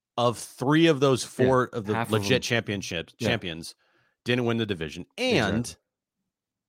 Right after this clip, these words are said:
Speaker 1: they got to the World Series and won a World Series because they were playing the best baseball and had momentum on their side.
Speaker 2: Yeah,
Speaker 1: Even the
Speaker 2: Phillies
Speaker 1: Phillies
Speaker 2: got
Speaker 1: last
Speaker 2: to the
Speaker 1: year
Speaker 2: World Series last year. They didn't win the division.
Speaker 1: They won eighty-seven games. They were a
Speaker 2: Right.
Speaker 1: six seed. They were the last
Speaker 2: So
Speaker 1: team
Speaker 2: I, I
Speaker 1: in.
Speaker 2: don't think the seeding means anything. It's about who's playing the best baseball.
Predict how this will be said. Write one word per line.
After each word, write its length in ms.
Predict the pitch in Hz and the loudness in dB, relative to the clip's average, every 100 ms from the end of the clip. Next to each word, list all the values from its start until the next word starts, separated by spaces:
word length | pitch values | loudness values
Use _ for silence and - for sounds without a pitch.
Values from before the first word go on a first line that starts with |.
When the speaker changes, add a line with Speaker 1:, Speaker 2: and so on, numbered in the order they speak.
| _ _ _ - | _ _ _ -18
Speaker 1:
they 440 | 104 127 156 160 | -2 2 4 4
got 300 | 131 143 139 | 4 4 4
to 80 | 139 | 2
the 80 | 127 | -2
World 220 | 123 117 | -2 -2
Series 260 | 127 117 | -4 -4
and 80 | 107 | -2
won 100 | 107 | -2
a 40 | 104 | -2
World 200 | 101 - | -2 -2
Series 280 | 104 98 | -4 -4
because 260 | - 92 87 | -4 -8 -6
they 160 | 90 87 | -6 -6
were 80 | |
playing 180 | 82 95 | -6 -8
the 60 | 85 | -6
best 220 | 82 - | -8 -4
baseball 300 | 87 78 85 | -6 -4 -6
and 100 | 76 | -4
had 160 | 78 76 | -6 -6
momentum 380 | 80 73 78 | -8 -10 -10
on 40 | 78 | -12
their 100 | 65 | -10
side. 240 | - 50 50 _ _ _ _ _ _ _ _ | -10 -12 -14 _ _ _ _ _ _ _ _
Speaker 2:
Yeah, 80 | 147 | 2
Speaker 1:
Even 100 | 165 | 4
the 60 | 170 | 6
Speaker 2:
Phillies 120 | 143 | 8
Speaker 1:
Phillies 160 | 180 131 | 8 10
Speaker 2:
got 80 | 117 | 8
Speaker 1:
last 120 | 107 | 8
Speaker 2:
to 40 | |
the 40 | 117 | 6
Speaker 1:
year 60 | 113 | 6
Speaker 2:
World 120 | 113 | 6
Series 300 | 123 117 110 | 6 4 8
last 280 | 113 110 - | 6 6 2
year. 200 | 117 101 | 0 0
They 80 | |
didn't 160 | 98 110 | 0 0
win 100 | 82 | -2
the 60 | 76 | -4
division. 400 | 69 71 92 92 _ | -6 -6 -8 -16 _
Speaker 1:
They 80 | 113 | -6
won 100 | 127 | -6
eighty-seven 380 | 117 - 95 85 | -6 -6 -8 -8
games. 360 | 90 73 - | -12 -12 -14
They 80 | - | -6
were 100 | 95 | 0
a 40 | 101 | 2
Speaker 2:
Right. 100 | 82 | 2
Speaker 1:
six 160 | 107 | -2
seed. 260 | - 73 - _ _ | -6 -12 -18 _ _
They 80 | 104 | -2
were 40 | |
the 60 | 107 | 2
last 200 | 101 104 | 4 4
Speaker 2:
So 100 | 107 | 4
Speaker 1:
team 80 | 90 | 2
Speaker 2:
I, 60 | |
I 60 | 104 | 2
Speaker 1:
in. 60 | 147 | 2
Speaker 2:
don't 140 | 135 | 2
think 160 | 127 95 | 0 0
the 60 | |
seeding 380 | 95 - 110 92 | 0 0 0 -2
means 160 | 80 78 | -6 -8
anything. 300 | 85 87 78 | -8 -10 -12
It's 140 | 78 | -6
about 200 | 87 104 | 0 0
who's 240 | 123 120 | 0 -4
playing 320 | - - 110 95 | -4 -2 -2 -2
the 60 | |
best 240 | 85 87 - | -4 -4 -4
baseball. 560 | 87 - 71 69 - | -4 -4 -6 -8 -10